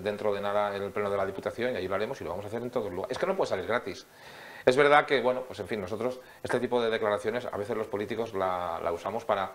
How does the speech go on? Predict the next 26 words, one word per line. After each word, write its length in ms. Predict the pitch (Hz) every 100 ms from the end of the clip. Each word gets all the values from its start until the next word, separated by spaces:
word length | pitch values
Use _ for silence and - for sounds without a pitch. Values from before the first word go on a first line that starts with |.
| - - -
para 200 | - 95
generar 360 | - 98 90 95
una 140 | 107
sensación 560 | 110 101 101 - 104 110
también, 400 | 87 87 104 85
¿no? 120 | 107
Porque 200 | - -
es 80 | 87
difícil. 380 | 90 107 95 - - - -
Ya 160 | - -
puedo 220 | 104 104
pedir 180 | 101 98
yo, 140 | 98 - -
ya 120 | 85 87
le 140 | 92
puedo 200 | 98 95
decir 280 | 92 98 85
yo 160 | 92 - - - - -
que, 360 | 87 82 85
que 120 | - 92
nadie 180 | 95
se 140 | 104 104
crea 180 | 101 107
que 60 |
soy 160 | 113 98
ingenuo, 500 | 90 - 104 101